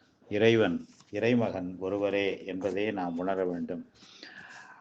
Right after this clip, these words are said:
அதற்கு பதிலாக நாம் எல்லாரும் ஒன்றாக பயணம் செய்யலாம். இதை உணர்த்துகிற வகையில ஒருவர் மிக அழகாக தன்னை பற்றி சொன்னார்.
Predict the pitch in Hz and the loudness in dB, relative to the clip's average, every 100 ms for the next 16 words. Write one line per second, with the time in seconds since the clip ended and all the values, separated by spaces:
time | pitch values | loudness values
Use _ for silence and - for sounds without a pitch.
0 | - 95 120 120 123 95 113 143 131 107 | -4 6 6 6 4 4 6 8 8 6
1 | 98 87 85 101 120 117 - - _ 107 | 0 -4 -2 0 0 -2 -8 -20 _ 0
2 | 110 107 117 151 165 165 131 110 123 156 | 2 4 4 6 4 2 4 6 6 6
3 | 165 165 175 - 127 143 156 120 107 92 | 6 4 4 6 6 6 2 2 2 2
4 | 85 80 - _ _ _ _ _ 120 117 | 0 -4 -10 _ _ _ _ _ 4 8
5 | 127 120 110 107 - _ _ _ 117 120 | 8 8 6 0 -8 _ _ _ -2 4
6 | 147 131 147 127 123 117 123 127 127 101 | 4 6 6 8 8 8 6 6 6 6
7 | 90 110 127 - - 110 110 110 92 - | 4 2 0 -6 -6 0 4 4 2 -4
8 | - 113 127 120 123 143 147 123 117 95 | -8 0 6 8 8 6 6 6 6 4
9 | 92 117 123 120 - 107 107 98 - - | 2 2 0 -4 -4 -2 -2 -2 -2 0
10 | 123 113 98 95 85 | 0 0 2 0 -2